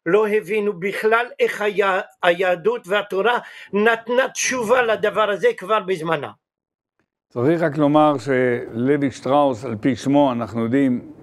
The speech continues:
Speaker 2: יהודי, יהודי, אה, מרתק. שמע, אה, יש לי שלל שאלות שאנחנו לא נעסוק בה-, בהן היום. אני רוצה <laughs> להעלות אותן לתועלת הזיכרון המשותף שלנו.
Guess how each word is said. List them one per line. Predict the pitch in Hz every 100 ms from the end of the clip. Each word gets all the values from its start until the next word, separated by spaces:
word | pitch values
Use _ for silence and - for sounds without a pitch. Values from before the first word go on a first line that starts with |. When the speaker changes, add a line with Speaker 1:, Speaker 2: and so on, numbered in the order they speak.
| -
Speaker 2:
יהודי, | 113 113 110 151 156 147
יהודי, | 139 117 110 143 151 147 131
אה, | 127 127 135
מרתק. | 120 123 123 - 170 196 - - - - -
שמע, | - 185 160 - - _ _ _ -
אה, | 156 156 147
יש | 143 214 220
לי | 202
שלל | - - 180 226
שאלות | 220 214 180 196 202
שאנחנו | 190 165 147 170
לא | 170
נעסוק | 160 - 151
בה-, | 135 143 139 135 135 127
בהן | 120 135 139
היום. | 123 120 123 165 190 - - _
אני | 127 143
רוצה | 127 - - 180
<laughs> | 120
להעלות | 147 139 160 190
אותן | 151 151 143
לתועלת | 135 143 143 151 147
הזיכרון | 113 117 127 139
המשותף | 143 131 - 110 147 120
שלנו. | 127 117 107